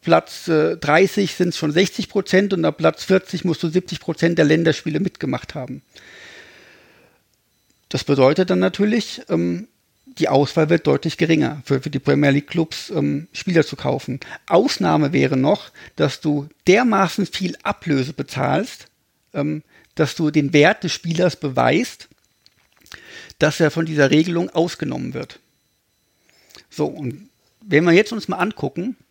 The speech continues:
ich meine, ich hab mir mal aufgeschrieben, welche Deutschen in der, in der Premier League spielen. Da sind Spieler dabei, da werdet ihr sagen, „Wer ist denn das? Hab ich noch nie in meinem Leben gehört.“ Ich meine, wir kennen Max Meyer. Also, wenn ihr, wenn,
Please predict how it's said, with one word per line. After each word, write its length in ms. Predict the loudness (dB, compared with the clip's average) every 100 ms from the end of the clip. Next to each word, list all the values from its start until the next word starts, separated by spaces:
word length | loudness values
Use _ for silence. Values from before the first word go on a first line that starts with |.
| _
ich 120 | -10
meine, 180 | -8 -6
ich 120 | -4
hab 280 | -4 -6 -6
mir 100 | -4
mal 120 | -2
aufgeschrieben, 720 | 0 0 -2 -6 -4 -4 0
welche 300 | 2 2 0
Deutschen 720 | -4 2 2 0 -6 -6 -6
in 180 | -6 -2
der, 300 | 2 2 2
in 100 | 0
der 80 | -4
Premier 380 | 0 0 0 -2
League 180 | -4 -8
spielen. 460 | -10 -10 -8 -12 -18 _ _ _ -20 -20 -20 -20 -20 -4
Da 120 | 0 0
sind 160 | 0
Spieler 300 | 0 4 6
dabei, 360 | 6 6 6 6
da 140 | 6
werdet 220 | 4 4
ihr 100 | 2
sagen, 340 | 4 4 4 2
„Wer 120 | 2
ist 100 | 2
denn 100 | 2
das? 260 | 2 2 -2
Hab 100 | -4
ich 80 |
noch 160 | -6 -4
nie 180 | -2 0
in 60 |
meinem 180 | 0 0
Leben 220 | 0 0
gehört.“ 360 | -2 -4 -4 -8 _ _ _ _ _
Ich 320 | -20 -20 -10
meine, 100 | -2
wir 120 | -2 2
kennen 480 | 2 2 0 -2 -10 _ _ _ _ _ -6
Max 240 | -6 -2
Meyer. 360 | -4 -2 -6 -10
Also, 240 | -16 -14 -6
wenn 140 | -4
ihr, 120 | -4 -8
wenn, 240 | -12